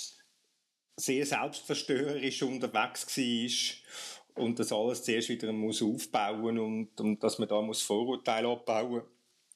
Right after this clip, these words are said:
Und ich glaub, äh, ich hab's schon ein paar Mal gesagt an dieser Stelle, aber ich glaub einfach, dass sie mit dem Giorgio Contini wirklich eine sehr, sehr geschickte Wahl gemacht haben.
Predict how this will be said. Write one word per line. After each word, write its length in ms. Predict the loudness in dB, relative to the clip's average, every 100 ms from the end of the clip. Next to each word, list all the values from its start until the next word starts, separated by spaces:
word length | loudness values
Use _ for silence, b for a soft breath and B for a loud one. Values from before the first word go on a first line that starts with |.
| _
Und 320 | 2 2 2
ich 100 | 0
glaub, 380 | 2 2 0 -4 -18 _ _ _ _ _ _ -20 -16 -8
äh, 140 | -6
ich 180 | -4 0
hab's 220 | 2 2
schon 140 | -2
ein 20 | 0
paar 180 | 2
Mal 120 | 0 -2
gesagt 260 | 0 0
an 60 | 0
dieser 200 | 0 -2
Stelle, 300 | 0 0 0
aber 100 | -2
ich 80 | 0
glaub 140 | 0
einfach, 200 | 0 -2
dass 180 | -4 0
sie 100 | -2
mit 100 | -2
dem 100 | -2
Giorgio 380 | 2 2 0 -4
Contini 560 | -4 0 0 2 0
wirklich 460 | -2 -2 -2 -2 -4 B B B B
eine 80 | -2
sehr, 320 | 2 2 2
sehr 320 | 0 2 2
geschickte 520 | 0 0 0 0 0 2
Wahl 280 | 2 0 -2
gemacht 440 | 0 0 0 -2 0
haben. 340 | 2 0 -6